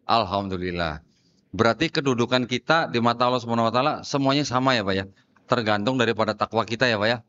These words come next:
Insya Allah, alhamdulillah. Saya kembali ke Islam. Saya nggak bilang mualaf ya, Bu, ya.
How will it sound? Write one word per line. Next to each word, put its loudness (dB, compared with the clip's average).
Insya 2
Allah, -2
alhamdulillah. -2
Saya 0
kembali 4
ke 0
Islam. -2
Saya 0
nggak 0
bilang 0
mualaf 2
ya, -2
Bu, -2
ya. 0